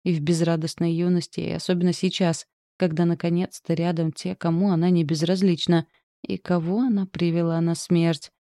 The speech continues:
Ведь если бы не ее тупость, то Альфы давно были бы на родной планете, в окружении друзей и родных. Господи, какая же она дура! Из груди вырвался судорожный вздох.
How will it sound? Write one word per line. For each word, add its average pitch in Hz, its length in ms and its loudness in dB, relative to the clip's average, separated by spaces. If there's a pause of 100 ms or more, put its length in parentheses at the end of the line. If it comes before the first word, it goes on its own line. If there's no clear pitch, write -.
(160)
Ведь 202 220 -2
если 330 240 0
бы 175 160 4
не 175 200 4
ее 196 160 2
тупость, 214 600 0 (320)
то 185 100 4
Альфы 175 260 2
давно 170 420 4
были 185 400 4
бы 160 180 4
на 165 140 2
родной 165 280 0
планете, 175 640 2 (260)
в 175 120 0
окружении 165 640 2
друзей 175 500 4
и 165 40 2
родных. 170 500 2 (560)
Господи, 160 680 2
какая 202 420 0
же 170 160 2
она 165 180 4
дура! 165 400 2 (1000)
Из 208 140 2
груди 202 340 6
вырвался 240 540 0
судорожный 170 600 0
вздох. 170 500 0